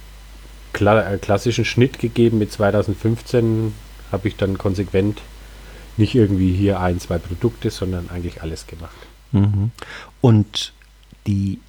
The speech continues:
Speaker 2: Stabilität, die du ja vorher über diese Angriffe erzielen wolltest, ähm, die haben die Weine jetzt tatsächlich ohne?
Speaker 1: Naja, wa-, wa-, wa-, das, für mich ist es ja, äh,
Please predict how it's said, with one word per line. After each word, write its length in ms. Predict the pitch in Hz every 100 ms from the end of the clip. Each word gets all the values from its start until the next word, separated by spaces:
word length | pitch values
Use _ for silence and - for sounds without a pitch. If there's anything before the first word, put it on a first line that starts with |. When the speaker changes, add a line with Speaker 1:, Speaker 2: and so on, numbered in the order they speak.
| _ _ _ _ 277 262 _ _ _ _ - -
Speaker 2:
Stabilität, 720 | - - 110 107 104 151 156
die 100 | 117
du 100 | 98 107
ja 140 | 104
vorher 480 | - 123 131 117 117
über 220 | 113 113
diese 340 | 107 107 110 101 101 -
Angriffe 520 | 117 110 110 113 -
erzielen 520 | - 107 - 113 117 98
wolltest, 560 | 101 101 147 - - - - -
ähm, 520 | 110 110 110 110 113 - - - - - - - - -
die 320 | 113 110 117 104
haben 300 | 110 110 120
die 200 | 117 107
Weine 260 | 104 117
jetzt 560 | 117 120 - - - -
tatsächlich 600 | 113 110 123 - 127 -
ohne? 280 | 117 123 175 - - _ _ _ _ _ _ _ - - - - - - - - 117
Speaker 1:
Naja, 380 | 117 131 110 107 113
wa-, 280 | 110 113 107 113
wa-, 140 | 120
wa-, 240 | 117 113 - - - -
das, 240 | 117 - - -
für 120 | -
mich 180 | 131 165
ist 160 | 151 143
es 140 | 127
ja, 300 | 135 117 113
äh, 260 | 104 110